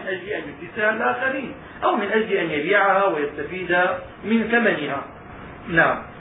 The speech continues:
فقال: "ي-، يجوز قطن وكتان وحرير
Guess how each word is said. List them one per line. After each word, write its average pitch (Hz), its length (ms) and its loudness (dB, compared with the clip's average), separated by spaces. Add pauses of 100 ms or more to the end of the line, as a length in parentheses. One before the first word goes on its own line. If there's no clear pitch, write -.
(640)
فقال: 233 360 6
"ي-، 220 400 -2
يجوز 220 340 2
قطن 202 640 0
وكتان 180 1000 4
وحرير 160 500 2